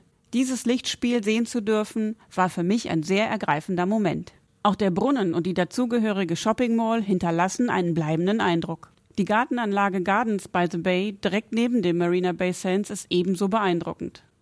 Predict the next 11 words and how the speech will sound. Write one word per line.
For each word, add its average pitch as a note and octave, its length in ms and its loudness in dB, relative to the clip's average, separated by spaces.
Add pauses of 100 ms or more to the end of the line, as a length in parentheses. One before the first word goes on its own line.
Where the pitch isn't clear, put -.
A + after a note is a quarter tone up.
(120)
Besonders G#3+ 420 0
schön B3 240 0
ist F3+ 220 -2
die F#3+ 100 2
fast G#3 300 -2
schon G3+ 200 0
märchenhafte G#3 680 -2
Beleuchtung F#3+ 540 0
in G3+ 80 0
der G#3+ 100 2
Dunkelheit. E3 640 -4